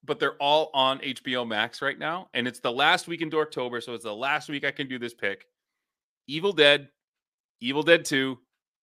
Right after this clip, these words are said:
Army of Darkness, all on H B O Max. So if you haven't seen those yet, watch them in a row,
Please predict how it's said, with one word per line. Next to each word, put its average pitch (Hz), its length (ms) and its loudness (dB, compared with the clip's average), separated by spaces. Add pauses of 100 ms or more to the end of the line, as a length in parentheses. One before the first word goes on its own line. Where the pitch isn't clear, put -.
(140)
Army 123 260 2
of 120 60 -4
Darkness, 110 480 0 (380)
all 131 320 4
on 127 160 2
H 120 180 -6
B 107 140 -2
O 104 80 -4
Max. - 360 -14 (240)
So 107 240 -6
if 113 140 -10
you 120 80 -6
haven't 151 340 2
seen 156 220 -8
those 143 260 -6
yet, 139 220 -2 (180)
watch 123 380 -6
them 135 300 -10
in 135 120 -2
a 143 60 -4
row, 117 360 -2